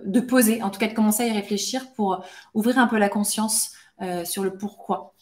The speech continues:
C'est important parfois pour, pour avancer sur le comment ensuite. Est-ce que tu es d'accord avec moi, Hélène, ou pas ?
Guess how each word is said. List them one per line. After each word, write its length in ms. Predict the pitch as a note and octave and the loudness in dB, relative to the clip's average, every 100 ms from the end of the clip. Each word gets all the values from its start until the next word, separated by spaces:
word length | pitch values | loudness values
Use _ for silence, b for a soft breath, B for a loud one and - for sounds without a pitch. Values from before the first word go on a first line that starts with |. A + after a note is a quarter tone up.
| _ | _
C'est 140 | - F3+ | -6 -4
important 400 | F3+ F3+ - G3+ | -2 -4 -2 -2
parfois 360 | F3+ - G3 G3 | -2 -4 -4 -4
pour, 180 | F3+ - | -12 -4
pour 140 | F3+ | -2
avancer 300 | F3 F3 G3 | 0 -2 -2
sur 180 | G3 F3 | -4 -4
le 80 | E3 | -4
comment 320 | - F3+ F3+ | -4 -2 -2
ensuite. 480 | E3+ - A#3 - - | -2 -4 -6 -8 -10
Est-ce 80 | - | -10
que 60 | - | -10
tu 60 | G3 | -2
es 20 | |
d'accord 260 | F#3+ G3+ | 0 2
avec 220 | F#3+ F#3+ G3 | 2 2 2
moi, 160 | A3+ | 2
Hélène, 220 | A#3 A#3+ | 2 2
ou 60 | A3+ | 0
pas ? 280 | F#3+ F#3 | 0 -4